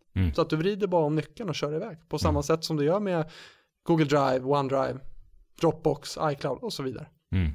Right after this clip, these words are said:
Speaker 2: Så det är inga, ingen skillnad i användarvänlighet. Snarare så får du någonting som är säkrare. Det ser ut på samma sätt och funktionaliteten mot användaren är på samma sätt.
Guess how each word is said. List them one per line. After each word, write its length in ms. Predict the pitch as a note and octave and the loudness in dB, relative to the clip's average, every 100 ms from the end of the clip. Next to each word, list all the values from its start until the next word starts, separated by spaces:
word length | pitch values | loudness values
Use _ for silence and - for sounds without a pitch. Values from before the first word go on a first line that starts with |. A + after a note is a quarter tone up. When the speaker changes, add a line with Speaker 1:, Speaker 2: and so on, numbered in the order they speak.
| - | -4
Speaker 2:
Så 100 | - | -4
det 140 | E3 | -2
är 60 | G3+ | 0
inga, 240 | F3 E3+ E3+ | 2 2 2
ingen 320 | G3+ E3 D#3 | 2 2 2
skillnad 420 | E3+ C#3 D#3 D3 | 0 0 0 4
i 60 | C#3 | 4
användarvänlighet. 800 | C3+ B2 B2 B2 B2+ C3+ D#3+ B2+ | 2 0 -2 -2 -2 -2 -4 -2
Snarare 520 | F3 D3+ D3 D#3 E3 - - _ - | 0 0 2 2 2 -4 -20 _ -6
så 80 | |
får 120 | D#3+ D#3 | 2 2
du 60 | |
någonting 240 | C#3+ C#3+ C3 | 2 0 -2
som 140 | C3+ | -2
är 120 | C3 C3 - - | -2 -6 -6 -2
säkrare. 460 | C3 C3+ C#3+ A3 - _ - | -2 0 -2 -2 -8 _ -4
Det 80 | D3 | 2
ser 120 | D#3 | 4
ut 180 | E3+ E3+ | 4 2
på 80 | |
samma 260 | A3 E3 D3+ | 2 4 4
sätt 280 | D#3+ F3 - | 2 2 -2
och 80 | D#3 | 0
funktionaliteten 920 | D3+ D#3 D3 C#3+ D#3+ F#3+ G3 E3+ D#3+ - _ - | 0 2 2 4 4 4 2 0 -2 -8 _ -4
mot 160 | C#3+ | 0
användaren 480 | D#3 C3 D3+ G3 G3 | 2 4 2 2 -2
är 40 | |
på 100 | C3+ | -4
samma 260 | C3 A#2+ A#2 | -4 -6 -6
sätt. 280 | C3 C3 | -8 -10